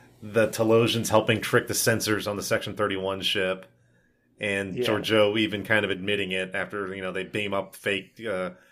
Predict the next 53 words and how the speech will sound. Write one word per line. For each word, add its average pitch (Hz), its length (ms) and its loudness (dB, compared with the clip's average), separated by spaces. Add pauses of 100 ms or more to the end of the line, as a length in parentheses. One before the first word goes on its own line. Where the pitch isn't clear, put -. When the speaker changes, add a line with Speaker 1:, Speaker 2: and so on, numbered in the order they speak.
(220)
Speaker 1:
the, 117 100 -4
they 127 180 -2
beam 127 240 2
up 123 120 0
the, 110 100 -2
the 92 220 -6
wrong 110 260 0
illusions, 90 600 -8
or 120 120 -8
they, 107 160 -4
they 107 160 -2
beam 113 180 0
up 110 100 -4
the 104 100 -6
illusions 95 480 -8
of 90 60 -6
the 90 60 -8
care 98 180 -2
of 95 120 -8
the, 92 220 -6 (460)
of 101 100 -12
Spock 110 360 0
and 98 120 -8
Burnham 98 280 -2
that 87 60 -10
they 95 180 -2
thought 95 180 -4
they 92 80 -8
had 85 160 -8
kidnapped, 87 580 -8 (240)
kidnapped. 80 460 -8 (520)
Uh, 95 320 -2 (120)
<laughs> - 100 -10
they 185 120 4
thought 147 240 4
they 143 60 2
were 123 120 0
beaming 98 360 -4
up, 90 280 -4 (840)
and 117 320 -4
even 127 300 0
when 117 100 -2
that 110 180 2
happens, 95 460 -2
and 92 120 -8
Georgiou, 101 840 -2
<laughs> - 20 -
she 131 160 -2
even 117 160 -4
slipped 120 240 -4
in, 113 140 -2
she's 104 180 -6
like, 101 180 -4